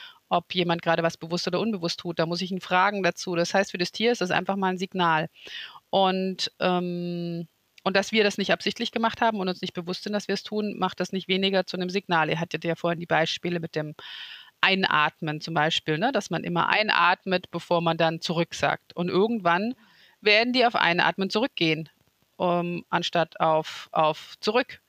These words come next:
Denn, äh, Neues für Altes, neues Signal für altes Signal, da wird eine Signalverknüpfung sein. Ich atme immer ein, bevor ich zurücksage, und dann wird das Tier darauf zurückgehen.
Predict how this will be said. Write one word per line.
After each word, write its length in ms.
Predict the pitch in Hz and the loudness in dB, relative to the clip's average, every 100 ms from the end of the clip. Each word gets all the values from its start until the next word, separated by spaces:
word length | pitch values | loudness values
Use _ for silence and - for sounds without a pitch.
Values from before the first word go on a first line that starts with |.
| _ - - _ _ - | _ -20 -20 _ _ 0
Denn, 380 | 175 175 180 175 | 0 0 0 2
äh, 280 | - 175 220 | 4 2 2
Neues 400 | 220 165 165 - | 2 4 4 2
für 160 | - - | 2 4
Altes, 400 | 170 220 254 214 | 4 4 0 2
neues 220 | 190 185 | 0 0
Signal 280 | 180 165 160 | 0 0 2
für 120 | - | 2
altes 280 | 175 240 - | 2 0 -2
Signal, 380 | 240 233 226 | -2 2 2
da 80 | 208 | 2
wird 120 | 180 185 | -2 -4
eine 60 | |
Signalverknüpfung 800 | 175 180 160 180 202 - - 240 | -4 0 2 0 -4 -6 -6 -4
sein. 340 | 226 220 233 214 | 2 4 4 0
Ich 160 | - | 0
atme 200 | 190 - | 0 0
immer 140 | 170 - | 0 2
ein, 180 | 202 233 | 2 0
bevor 220 | - 214 | -2 -2
ich 80 | - | -2
zurücksage, 640 | 208 220 214 202 208 214 | -6 -2 2 2 2 0
und 120 | 226 | 0
dann 140 | 202 | 0
wird 140 | 190 180 | 0 -6
das 100 | - | -6
Tier 300 | 190 170 175 | 0 2 2
darauf 240 | 180 170 - | 2 0 0
zurückgehen. 460 | 202 220 180 156 | -4 -2 0 -2